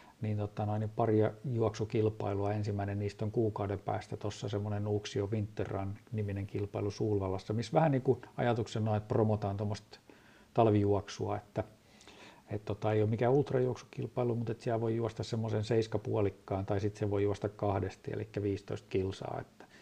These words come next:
se on semmonen kiva, kiva, niinku, tapahtuma, ei mikään, niinku, ryppyotsainen homma. Ja sit tosiaan niin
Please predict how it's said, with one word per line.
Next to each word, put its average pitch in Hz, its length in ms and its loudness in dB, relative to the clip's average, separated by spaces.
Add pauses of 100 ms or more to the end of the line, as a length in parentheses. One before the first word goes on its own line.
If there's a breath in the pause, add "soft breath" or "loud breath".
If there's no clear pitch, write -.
(240 loud breath)
se - 160 -6
on 107 60 0
semmonen 104 280 -2
kiva, 104 320 2 (180)
kiva, 127 260 4
niinku, 110 180 0
tapahtuma, 107 640 0
ei 104 60 2
mikään, 104 340 0
niinku, 104 380 -4
ryppyotsainen 104 720 -2
homma. 101 320 -2
Ja 98 120 -4 (460 loud breath)
sit - 220 6
tosiaan 113 520 2
niin 113 260 -2